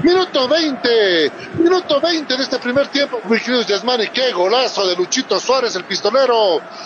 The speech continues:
El Barcelona va ganando nuevamente en condición de visitante por dos tantos contra uno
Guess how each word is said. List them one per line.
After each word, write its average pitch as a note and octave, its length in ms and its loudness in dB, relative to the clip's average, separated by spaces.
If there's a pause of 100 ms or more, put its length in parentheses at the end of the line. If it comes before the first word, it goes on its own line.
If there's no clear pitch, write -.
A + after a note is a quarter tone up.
(140)
El E4+ 220 2
Barcelona B3+ 1040 0 (320)
va D#4+ 180 0
ganando C4 380 2
nuevamente C#4+ 500 2
en A#3+ 80 -2
condición A#3 440 -2
de C4 80 0
visitante A#3 760 0 (240)
por B3+ 200 2
dos E4 280 0
tantos C4+ 380 2
contra C4 300 2
uno C4+ 480 4